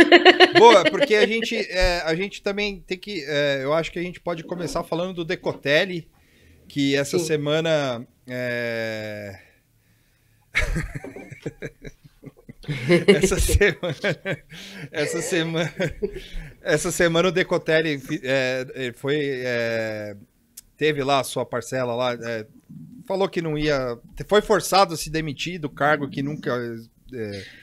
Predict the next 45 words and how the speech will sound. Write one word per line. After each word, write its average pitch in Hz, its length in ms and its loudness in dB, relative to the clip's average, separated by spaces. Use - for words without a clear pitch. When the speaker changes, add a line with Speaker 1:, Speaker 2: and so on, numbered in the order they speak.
Speaker 1:
É, 277 140 10
a, 185 320 4
a 226 140 8
G 285 200 8
V, 247 340 10
na 339 120 8
verdade, 226 520 4
que 285 140 -8
foi 254 220 4
a 240 80 8
pá 240 180 6
de 233 140 -4
cal, 180 420 2
né? 175 240 6
E 233 120 6
esse 277 60 8
Speaker 2:
Isso. 277 80 2
Speaker 1:
negócio 262 300 6
da 233 100 6
G 214 200 4
V 226 180 6
foi... - 160 2
é 151 100 2
da 180 120 8
F 190 560 4
G 175 160 0
V, 143 240 0
né? 165 260 0
Foi 262 240 6
meio 359 160 10
uma 359 140 10
sacanagem, 247 680 8
assim, 160 220 -2
porque, 185 800 6
meio 294 240 6
não, 208 80 6
foi - 60 6
Speaker 2:
Exato. 139 200 8
Speaker 1:
uma 262 140 6
sacanagem 214 520 2
porque 370 280 6
ele 392 140 12
é 247 180 12
professor 185 720 2
lá. 180 500 6